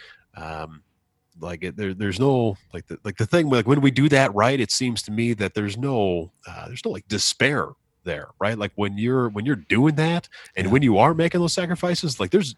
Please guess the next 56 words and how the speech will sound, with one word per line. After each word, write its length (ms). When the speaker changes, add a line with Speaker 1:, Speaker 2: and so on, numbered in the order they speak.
Speaker 1:
there's 200
joy 680
Speaker 2:
Yeah. 180
Speaker 1:
there. 340
Speaker 2:
It's 100
not 160
Speaker 1:
And, 20
and 80
you 140
Speaker 2:
necessarily 100
Speaker 1:
still, 180
you 340
Speaker 2:
easy, 80
Speaker 1:
still 180
Speaker 2:
but 160
Speaker 1:
No, 280
Speaker 2:
it's 80
Speaker 1:
no, 160
of 60
course 200
Speaker 2:
joyful. 60
Speaker 1:
not. 80
I 20
mean, 300
and, 80
and, 200
and 140
you 80
still, 340
like, 160
you, 140
you 180
still 400
understand 420
the 60
opportunity 460
cost, 360
right? 160
Like, 180
hey, 100
if 140
Speaker 2:
Right. 60
Speaker 1:
you 120
donate 380
five 160
hundred 160
bucks 220
to 60
some 200
mission 280
or 60
something, 300
that 180
is, 380
you 80
know 260